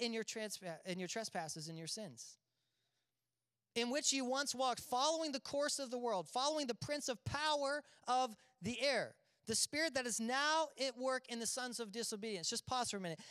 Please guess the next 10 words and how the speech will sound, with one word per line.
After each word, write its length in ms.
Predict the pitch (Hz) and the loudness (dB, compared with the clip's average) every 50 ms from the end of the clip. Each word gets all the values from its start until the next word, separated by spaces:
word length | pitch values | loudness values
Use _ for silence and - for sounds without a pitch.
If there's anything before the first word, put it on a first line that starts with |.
| - | 0
Have 160 | - 254 247 | 2 2 2
you 100 | 247 254 226 | 2 2 2
ever 280 | 226 311 370 392 392 | 2 2 4 4 4
watched 260 | 349 311 294 285 - - | 4 4 2 2 0 -2
the 80 | 262 | -2
news 420 | 247 247 262 247 208 165 147 135 - - - - - | -2 -2 0 0 0 -2 -2 -6 -10 -12 -10 -6 -2
and 120 | 220 208 | -2 0
just 220 | 196 240 226 - | 0 2 0 2
thought, 240 | - 240 208 190 165 185 175 - | 2 2 2 2 0 -4 -8 -8
"What 240 | 262 294 - 202 | -6 -4 -4 -6